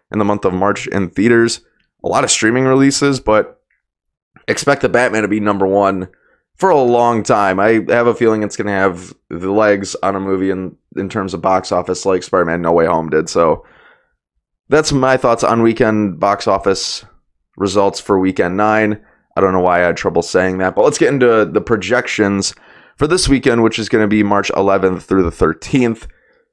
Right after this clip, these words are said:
Um, coming in at number one, Batman is projected to make sixty-six million, which is a fifty-one percent drop from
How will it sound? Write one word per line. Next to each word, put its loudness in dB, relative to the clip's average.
Um, 0
coming -2
in 2
at 0
number 2
one, 2
Batman -2
is -2
projected -4
to -4
make -4
sixty-six -6
million, 0
which 0
is 2
a 0
fifty-one 0
percent -2
drop 0
from 0